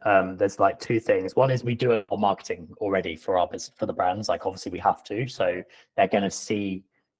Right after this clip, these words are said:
their own products involved in marketing, like, for them, but within Canopy. So even though there's a slight payoff there, 'cause obviously we take a commission on sale, it's still growth for them and it's still brand awareness for them. So it's, it's positive.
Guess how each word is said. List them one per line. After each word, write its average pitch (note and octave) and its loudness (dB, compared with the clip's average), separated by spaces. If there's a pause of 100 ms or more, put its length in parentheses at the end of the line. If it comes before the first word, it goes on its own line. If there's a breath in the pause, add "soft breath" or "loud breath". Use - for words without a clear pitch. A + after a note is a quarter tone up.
their G#2 8
own G2+ 6
products - 0
involved F#2+ 2
in G2 2
marketing, A2+ 0
like, F#2 0 (100)
for G2 0 (100)
them, B2 4 (160)
but G2 4 (420)
within G2+ 0
Canopy. F#2 -6
So F#2+ -2 (280 soft breath)
even C#3+ 4
though A#2 4
there's A2 0
a G2+ -8
slight - 2
payoff A2 2
there, A2 2
'cause G#2+ -12
obviously G2 -8
we F#2 -6
take F#2 -8
a - -20
commission G2+ -8
on F#2+ -8
sale, G#2+ -2 (140)
it's D#3 -4
still G#2+ 2
growth G2 -2
for A2 -4
them A#2+ 2
and G#2 -2
it's F2+ -8
still G#2 0
brand F2+ 0
awareness E2+ -10
for F2+ -12
them. F2 -20
So - -4
it's, - -10
it's G2 -12
positive. - -12